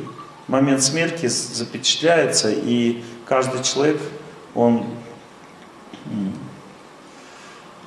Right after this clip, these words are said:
вот это лейтмотивом движется по всей его жизни, вот это состояние. А,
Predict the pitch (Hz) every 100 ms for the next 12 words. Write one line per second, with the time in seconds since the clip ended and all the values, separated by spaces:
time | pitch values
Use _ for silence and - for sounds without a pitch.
0 | 147 - - - - - - - - -
1 | - - - 127 127 123 131 131 127 139
2 | 131 160 139 113 101 - - - 101 131
3 | 135 131 - 104 - 107 - 123 113 110
4 | 107 123 113 98 98 104 95 95 - -
5 | 101 107 107 101 95 - - - - -
6 | - - - - - 101 95